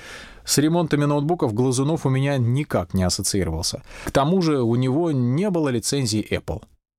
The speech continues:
Зато молодой человек как будто умел читать мои мысли.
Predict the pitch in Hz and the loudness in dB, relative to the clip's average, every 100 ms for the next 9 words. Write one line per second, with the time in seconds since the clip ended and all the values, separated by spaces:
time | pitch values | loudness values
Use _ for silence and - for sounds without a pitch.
0 | _ - 90 135 127 165 202 180 127 113 | _ 0 2 2 2 2 2 2 2 2
1 | 160 - 131 127 147 - 92 120 - 127 | 0 0 0 0 -2 -2 0 0 2 2
2 | 107 95 117 135 - 107 95 98 - - | 2 2 0 -2 -4 -4 0 0 -2 -10
3 | - 104 87 85 90 - - 131 107 - | -4 2 4 2 0 -6 -2 2 2 0
4 | 87 | -4